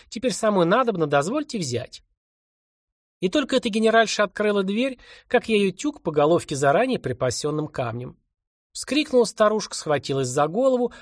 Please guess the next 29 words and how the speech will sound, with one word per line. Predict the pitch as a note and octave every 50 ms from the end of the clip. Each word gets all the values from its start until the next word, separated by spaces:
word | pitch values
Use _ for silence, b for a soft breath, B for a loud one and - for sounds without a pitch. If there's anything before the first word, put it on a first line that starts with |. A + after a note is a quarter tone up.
| B
а | B - A3
промеж | - - B3+ B3 B3+ A#3+ - -
пальцев | - B3 C4+ C4+ A#3+ - - -
кровь | - C#3+ C#3 E3 F3 -
так | - D3 C3+ -
и | D3+
хлещет. | - - - A#2+ A2+ - A#2 - - - - - _ _ _ _ _ _ _ b b b b
Однако | - D#3 D#3 E3 E3 F#3 - -
память | - F3 D#3+ D3 C#3 B2+ - -
не | - D3+
потерялась | C#3 - C#3+ - - F#3+ A#3+ C#4+ D4 C#4 F#3+ -
с | - D#3+
таким | C3+ B2 - D3+ D3+
укором | D#3 D3 - D#3 C3+ B2+ A#2+ A#2+
ко | A#2 - D3+ C#3
мне. | C3 B2 A#2+ - - b b b b b b
"А | b D3+ C#3+ C#3
опомнитесь, | - - C#3+ F3 A#3 A#3 E3 - - -
Михаил | D3 C#3+ B2 - E3+ G3+
Ефимович, | A3+ F3+ D#3+ C3+ - - - A#2+ B2 - - -
побойтесь | - D3+ C3+ C#3 F#3 C4 C4 - - -
Бога, | F3 E3+ F3+ D#3 C3+ B2 B2+ B2 B B B B B
ведь | - D3 F3+ - G#3
вы | G#3+ C4 C4+
от | B3+ -
меня | A3 A3+ A3+ A#3 A#3
одно | A#3 G#3+ A3+ A#3
добро | G#3+ G#3+ G#3+ F3 D3 D#3 A#3+ C#4+
видели". | B3 F#3+ D#3+ B2+ A2+ A#2+ B2 C#3+ - _